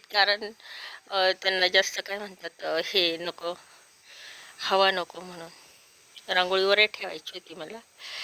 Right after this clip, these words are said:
पण नाही झालं आता, नाही होते ना. मोकळ्या जागेत जाऊ दे आता, म्हणजे रांगोळी अशीच त्यांचे दिवे नाही राहिली.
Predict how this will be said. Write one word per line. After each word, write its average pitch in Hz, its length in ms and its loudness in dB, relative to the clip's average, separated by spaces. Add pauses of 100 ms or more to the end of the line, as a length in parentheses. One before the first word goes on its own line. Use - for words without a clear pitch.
(400)
पण 180 400 -14
नाही 311 200 0
झालं 254 320 -2
आता, 226 220 -4 (1120)
नाही 220 160 0
होते 202 440 -6
ना. 208 180 -2 (1160)
मोकळ्या 190 280 0
जागेत 180 340 2
जाऊ 202 180 0
दे 190 60 -4
आता, - 180 -10 (280)
म्हणजे 185 200 0
रांगोळी 170 280 -4
अशीच - 520 -2 (100)
त्यांचे 220 340 2
दिवे 202 300 0
नाही 202 120 2
राहिली. 202 320 -2